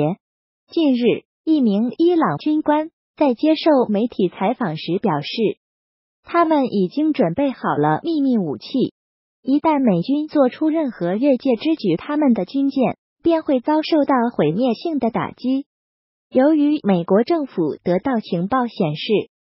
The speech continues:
伊朗可能会对驻扎在该地区的美军发动袭击，因此特朗普政府派出了一支航母战斗群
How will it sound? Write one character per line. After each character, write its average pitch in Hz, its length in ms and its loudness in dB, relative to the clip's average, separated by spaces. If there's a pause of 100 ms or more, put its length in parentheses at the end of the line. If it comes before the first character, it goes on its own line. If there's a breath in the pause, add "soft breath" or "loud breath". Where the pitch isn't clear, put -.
(320)
伊 349 180 4
朗 175 280 0
可 180 220 -4
能 170 180 -2
会 240 220 2
对 233 240 0
驻 254 260 0
扎 302 220 -2
在 220 240 2
该 285 180 -2
地 277 220 0
区 294 240 -2
的 185 280 0
美 165 220 -2
军 277 260 -4
发 311 220 0
动 294 200 0
袭 214 200 -4
击， 277 320 -2 (640)
因 339 240 0
此 170 280 2
特 269 200 -8
朗 226 220 0
普 165 180 0
政 302 240 -2
府 151 340 -4 (220)
派 269 220 -2
出 302 180 -2
了 302 100 2
一 262 160 -2
支 285 220 -2
航 208 280 -2
母 202 200 0
战 254 220 -2
斗 302 180 0
群 185 380 -2